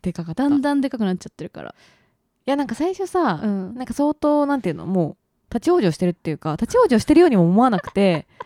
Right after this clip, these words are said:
Speaker 1: <laughs> なんかその真ん中ら辺に、
Speaker 2: うん。
Speaker 1: うちらから、うちらが端っこに座ってたから、
Speaker 2: うん。
Speaker 1: まあ、何席か挟んだ向こう側で、
Speaker 2: うん。
Speaker 1: ずっと止まってるっていうか、てんてんてんって鳴らしながら、
Speaker 2: <laughs> やばい。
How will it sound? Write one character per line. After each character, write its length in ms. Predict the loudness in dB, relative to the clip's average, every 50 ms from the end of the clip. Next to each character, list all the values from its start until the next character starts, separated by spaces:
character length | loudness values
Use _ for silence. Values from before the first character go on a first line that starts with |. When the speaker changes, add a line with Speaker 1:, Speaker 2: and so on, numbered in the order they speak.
| _ _ _
Speaker 1:
<laughs> 320 | _ _ _ _ _ -8
な 100 | -4 -4
ん 20 | -2
か 100 | -2 -2
そ 100 | -2 -2
の 60 | 0
真 140 | 2 2 2
ん 80 | 2 0
中 220 | -2 -2 -2 -2
ら 80 | -2 0
辺 220 | -2 -2 -4 -4
に、 200 | -4 -2 -4 -4 -4 -6 -12 -14 -12 -6
Speaker 2:
う 60 | -2
ん。 20 | -2
Speaker 1:
う 20 | 0
ち 100 | 0 0
ら 100 | 0 0
か 120 | 0 0
ら、 80 | -2 -2
う 40 | -2
ち 80 | 0 0
ら 80 | 0
が 60 | 2 2
端 160 | 2 0 0
っ 20 |
こ 140 | -2 -2 -4
に 60 | -4
座 100 | -2 -4
っ 40 | -6
て 100 | _ -6
た 100 | -10 -10
か 120 | -8 -6
ら、 240 | -4 -2 0 0 0
Speaker 2:
う 60 | 0
ん。 280 | -2 -2 0 -2 -2 -2 -4 -14 _ _ _ _ _ _ _ _ _ _ -10
Speaker 1:
ま 300 | -4 -2 0 0 0 -2 -6
あ、 40 | -6
何 240 | -2 0 2 2 2
席 220 | 0 -2 -6 -6
か 180 | -6 -4 -4 -2
挟 140 | -2 -2 -2
ん 80 | 0
だ 80 | 0 0
向 120 | 0 -2
こ 180 | -2 -2 -2 0
う 20 | 0
側 240 | 0 0 -2 -2 0
で、 320 | 0 2 2 2 0 -2
Speaker 2:
う 60 | -4 -4
ん。 300 | -4 -4 -4 -6 -10 -14 _ _ _ _ _ _ _ _ _
Speaker 1:
ず 100 | -8 -8
っ 20 | -6
と 120 | -6 -4
止 80 | -2 0
ま 100 | 0 0
っ 80 | -2
て 100 | -2 -6
る 80 | -6 -6
っ 20 |
て 120 | -6 -8 -8
い 40 |
う 20 | -6
か、 40 | -4
て 220 | -4 -2 -2 -4
ん 60 | -4
て 160 | -2 -2 -2
ん 80 | -2 -4
て 120 | -4 -4
ん 60 | -4 -2
っ 20 |
て 100 | -2 -2
鳴 120 | 0 2
ら 180 | 4 4 4 4
し 120 | 2 2
な 120 | 0 0 2
が 100 | 2 2
ら、 120 | 4 4
Speaker 2:
<laughs> 80 | 4 2
や 140 | 2 0 0
ば 180 | 0 -2 -4 -6
い。 100 | -10